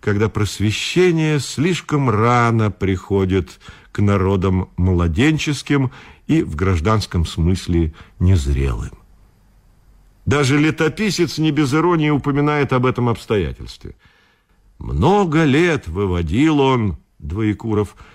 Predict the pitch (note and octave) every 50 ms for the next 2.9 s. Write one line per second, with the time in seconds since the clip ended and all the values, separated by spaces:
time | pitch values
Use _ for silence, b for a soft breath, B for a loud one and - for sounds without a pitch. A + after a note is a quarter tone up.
0 | B B B - - - - A#2+ A2+ - G2+ G#2+ A2+ A#2 A#2+ D3+ F#3+ G3+ F#3 F3
1 | E3 D#3+ D#3 D#3 D3+ C#3+ C#3 C3 A#2 - - - A2+ G#2+ F#2+ G#2 C3 C3 G#2+ D#2
2 | D2 D2 F2 A#2 C#3 D3 C#3 B2 G#2 E2+ D2 C2+ B1+ A1+ A1 - - -